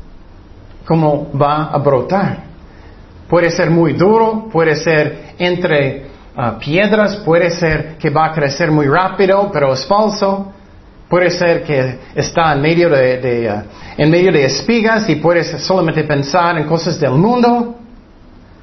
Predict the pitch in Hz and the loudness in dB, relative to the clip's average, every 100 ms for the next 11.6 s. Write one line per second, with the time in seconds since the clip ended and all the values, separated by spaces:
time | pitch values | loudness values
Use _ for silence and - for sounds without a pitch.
0 | - - - - - - 143 208 202 220 | -20 -20 -20 -20 -10 -4 0 2 2 2
1 | 214 233 220 220 294 294 185 - - - | 2 2 2 2 2 2 0 -4 -14 -20
2 | - - - - 139 147 135 147 131 104 | -20 -20 -20 -12 -8 -4 -2 -2 -2 -6
3 | - - - - - 156 - - - - | -12 -20 -20 -14 -6 -6 -6 -14 -16 -20
4 | - - - 202 202 208 175 165 165 151 | -18 -10 -2 2 2 2 2 0 0 -2
5 | 120 - - - - - - - - - | -4 -8 -16 -20 -20 -20 -20 -20 -20 -20
6 | - - - - - - 143 151 131 - | -20 -20 -20 -20 -14 -4 0 2 0 -4
7 | - - - - - - 165 254 202 - | -12 -20 -20 -20 -10 0 0 2 0 0
8 | 214 190 - 208 175 180 180 175 165 160 | 0 -2 0 0 2 0 0 0 0 0
9 | 160 147 220 233 - - - - 131 156 | -2 0 0 0 -4 -12 -14 -10 -6 -4
10 | 147 180 190 160 - 160 156 156 156 147 | 0 0 0 -2 -2 -2 0 -2 -2 0
11 | 143 160 165 170 135 - | 2 2 2 -2 -6 -8